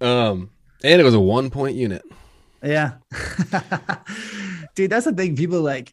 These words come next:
Speaker 2: get wrapped around the axle about how many points they got in Wyoming. But
Speaker 1: Yeah.
Speaker 2: Wyoming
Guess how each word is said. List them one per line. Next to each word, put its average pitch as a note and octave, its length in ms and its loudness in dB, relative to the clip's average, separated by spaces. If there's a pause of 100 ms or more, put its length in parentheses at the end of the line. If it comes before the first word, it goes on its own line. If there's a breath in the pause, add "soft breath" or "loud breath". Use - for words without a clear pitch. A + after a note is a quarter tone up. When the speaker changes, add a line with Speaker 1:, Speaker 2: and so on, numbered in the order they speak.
Speaker 2:
get C#3+ 160 -4
wrapped C3+ 300 -4
around C#3+ 160 -2
the B2 80 -4
axle B2 320 -4
about A#2+ 180 -4
how B2+ 100 -6
many B2+ 120 -8
points B2+ 260 -8
they C3+ 80 -6
got B2 160 -6
in A#2 60 -10
Wyoming. B2 540 -6 (120)
But C3+ 80 -12
Speaker 1:
Yeah. - 240 0
Speaker 2:
Wyoming B3 320 -2